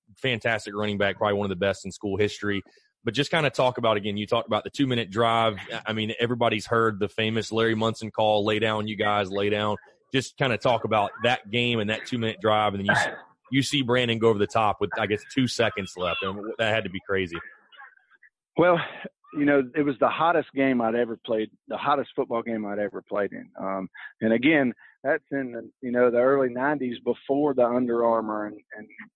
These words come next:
Speaker 2: before all this, these things to help with the heat. Um, you know, I remember at halftime going in and they, you know, us, <clears throat> it's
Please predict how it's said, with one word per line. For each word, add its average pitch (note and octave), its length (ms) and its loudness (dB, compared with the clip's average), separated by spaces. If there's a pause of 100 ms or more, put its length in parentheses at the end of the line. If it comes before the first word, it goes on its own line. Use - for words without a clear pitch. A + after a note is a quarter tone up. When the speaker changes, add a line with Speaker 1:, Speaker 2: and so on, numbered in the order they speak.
(140)
Speaker 2:
before C#3+ 520 4
all B2 160 6
this, A#2+ 160 4 (340)
these A#2+ 160 -2 (100)
things B2 260 4
to A2+ 100 4
help C3 300 2
with A#2 180 0
the G#2+ 120 0
heat. C3+ 280 2 (600)
Um, G2+ 680 -2 (100)
you A#2 100 2
know, G#2 60 4
I A#2+ 60 4
remember A#2+ 340 6
at C3 280 2
halftime A#2+ 260 -2
going B2 240 -2
in B2+ 120 -2
and A#2 100 -6
they, B2+ 120 -2 (260)
you A#2 120 -12
know, A2 160 -4
us, - 1000 -8 (100)
<clears throat> - 100 -16
it's A#2+ 200 -2